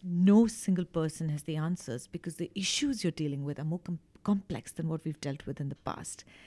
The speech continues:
The way it's all coming together because of technology has really changed n-, normal business challenges into complex ones.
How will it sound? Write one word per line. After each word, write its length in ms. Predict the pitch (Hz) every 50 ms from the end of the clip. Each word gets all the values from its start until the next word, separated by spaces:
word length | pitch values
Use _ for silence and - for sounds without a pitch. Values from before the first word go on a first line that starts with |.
| - - - - _ -
The 100 | - 196
way 160 | 170 196 240 269
it's 140 | 247 -
all 140 | 214 190 185
coming 280 | - - 170 170 165 160
together 340 | - 170 165 165 147 - 151
because 260 | - 156 - 156 - 147
of 80 | -
technology 840 | - 160 - - - 160 170 202 208 202 170 - - - 127 147 - _ - - _ _ _ _ -
has 360 | - 156 170 151 - - -
really 300 | 170 175 170 165 160 156
changed 680 | 156 - - - 165 147 139 131 170 - - - - - - - _ -
n-, 240 | 175 170 165 165 - - - - - - - - -
normal 320 | - 180 170 165 165 170 156
business 360 | - 170 143 151 151 139 -
challenges 540 | - 175 151 156 156 147 143 151 147 139 -
into 180 | 147 143 165
complex 560 | - - - 170 156 - - 131 - - - -
ones. 400 | 139 135 - - - 147 -